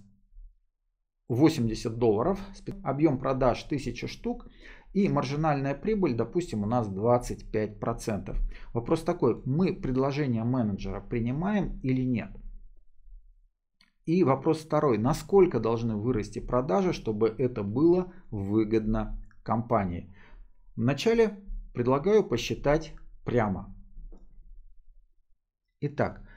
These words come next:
текущая маржинальная прибыль от каждой единицы товара. Восемьдесят долларов умножаем на двадцать пять процентов и получаем двадцать долларов с единицы, мы получаем маржиналки.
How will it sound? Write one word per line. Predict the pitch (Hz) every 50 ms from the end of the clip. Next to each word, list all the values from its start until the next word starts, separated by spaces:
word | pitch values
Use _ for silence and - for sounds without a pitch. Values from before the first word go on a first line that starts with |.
| - -
текущая | - 143 135 - 240 240 - - 185 156
маржинальная | 147 143 127 123 135 147 160 165 160 147 135 131 127
прибыль | 127 - - 196 220 208 190 180 151 - - - -
от | 156 180 180 -
каждой | - - 147 139 151 156 143 135 135 127
единицы | 110 104 107 110 110 117 120 120 - 113
товара. | - - 120 117 113 107 95 92 107 - - -
Восемьдесят | 117 147 160 156 - 120 117 - 117 110 120 117
долларов | 117 110 101 104 127 180 202 202 - - -
умножаем | 131 131 131 135 127 123 135 123 113 107 107 117
на | 127 131 117 107
двадцать | 101 113 113 123 131 120 110 - - 101 - - -
пять | - 104 92 - -
процентов | 110 110 110 - - - 107 92 90 87 - 196 196 - - - - - - - -
и | 220 220
получаем | 220 - 135 131 127 - - 175 160 131 117 110
двадцать | 107 120 143 165 160 - 123 110 107
долларов | 113 123 139 135 120 113 107 -
с | -
единицы, | 110 107 98 107 107 113 131 147 143 - - 101
мы | 92 92 123 123 -
получаем | - 104 104 104 - - 117 113 107
маржиналки. | 110 107 104 107 113 113 107 104 95 90 98 - - -